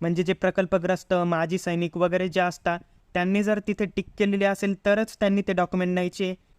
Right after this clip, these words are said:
जर त्यांनी जर तिथे टिक केलेली नसेल तर त्यांनी ते डॉक्युमेंट न्यायचे नाही, ते त्यांना लागणार नाही. अशा प्रकारे जे काही डॉक्युमेंट आहे ते जर तुम्ही तिथे ॲप्लिकेशन फॉर्ममध्ये टिक केलेले असेल किंवा तिथे तुम्ही हो म्हटलं असेल तरच ते तुम्हाला लागतील, नाहीतर ते डॉक्युमेंट तुम्ही नाही नेलं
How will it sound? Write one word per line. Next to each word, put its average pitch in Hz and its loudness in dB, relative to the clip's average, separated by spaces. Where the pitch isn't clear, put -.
जर 180 0
त्यांनी 202 0
जर 202 -2
तिथे 208 -2
टिक 180 -6
केलेली 196 2
नसेल 196 -2
तर 185 0
त्यांनी 190 0
ते 196 -4
डॉक्युमेंट 185 0
न्यायचे 180 -2
नाही, 196 0
ते 180 -2
त्यांना 180 -2
लागणार 170 -2
नाही. 180 -4
अशा 175 -2
प्रकारे 208 -2
जे 196 -2
काही 208 0
डॉक्युमेंट 196 0
आहे 190 -2
ते 190 4
जर 208 0
तुम्ही 208 2
तिथे 214 0
ॲप्लिकेशन 196 0
फॉर्ममध्ये 185 0
टिक 196 -2
केलेले 185 2
असेल 175 0
किंवा 185 2
तिथे 190 -2
तुम्ही 185 0
हो 185 2
म्हटलं 170 0
असेल 175 0
तरच 196 2
ते 208 2
तुम्हाला 196 2
लागतील, 175 0
नाहीतर 185 2
ते 202 0
डॉक्युमेंट 196 0
तुम्ही 202 2
नाही 196 2
नेलं 196 0